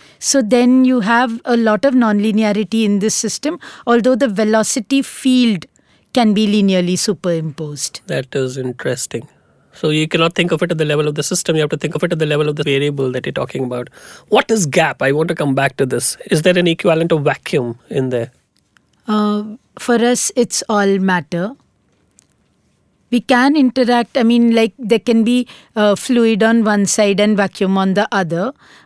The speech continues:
Speaker 1: but effectively the equations are all Newton's equations. So those are written for things with a mass.
Speaker 2: Is there an equivalent of a black hole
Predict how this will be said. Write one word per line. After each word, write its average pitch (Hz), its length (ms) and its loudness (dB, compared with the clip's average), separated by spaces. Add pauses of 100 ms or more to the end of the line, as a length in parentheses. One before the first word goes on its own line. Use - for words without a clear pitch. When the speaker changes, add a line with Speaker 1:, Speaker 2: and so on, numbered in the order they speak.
Speaker 1:
but 214 320 2
effectively 220 600 -2
the 233 220 2
equations 202 600 0
are 208 240 2
all 202 180 2
Newton's 190 680 0
equations. 185 800 -4 (300)
So - 200 -2
those 196 640 2
are 208 140 0
written 185 440 -2
for 180 300 -4 (240)
things 196 320 0
with 180 200 -2
a 180 60 -2
mass. 160 200 -4
Speaker 2:
Is 170 160 0
there 190 140 4
an 196 100 0
equivalent 185 480 0
of 175 100 -2
a 190 60 -2
black 156 340 0
hole 214 280 -2